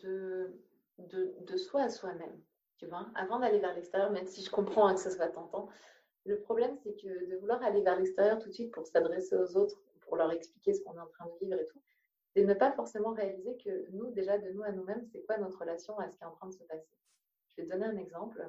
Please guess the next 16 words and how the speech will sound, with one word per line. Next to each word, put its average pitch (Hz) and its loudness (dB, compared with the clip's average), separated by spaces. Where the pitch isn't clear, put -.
Moi, 190 -2
par 196 -10
exemple, 196 -10
quand - -14
j'étais, 170 -12
euh, - -6
posée 175 -12
sur - -18
ma 151 -12
planche, - -8
donc 160 -18
fatiguée, 156 -10
euh, 160 -10
pendant 165 -8
mes 151 -6
règles, 175 -2